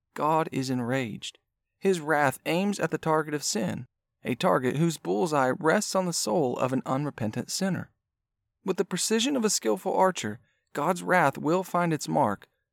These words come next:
unless the relationship is made right. The evangelist must share that on account of man's sinful nature, he can do nothing to assuage the wrath of God.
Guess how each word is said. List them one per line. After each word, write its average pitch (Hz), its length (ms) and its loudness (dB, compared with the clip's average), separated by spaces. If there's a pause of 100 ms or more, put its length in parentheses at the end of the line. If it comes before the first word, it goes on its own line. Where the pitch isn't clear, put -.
(100)
unless 127 340 2
the 190 80 -2
relationship 170 640 0
is 117 120 -8
made 117 200 0
right. 165 400 -4 (1000)
The 156 160 0
evangelist 160 640 0
must 180 200 2
share 110 300 0
that 123 160 0
on 156 160 4
account 190 320 0
of 226 80 0
man's 196 280 0
sinful 175 320 0
nature, 165 500 -2 (180)
he 175 160 -8
can 190 140 -2
do 180 100 0
nothing 170 480 0
to 196 120 -4
assuage 147 440 -2
the 120 80 -4
wrath 117 240 -2
of 123 140 -10
God. 135 380 -2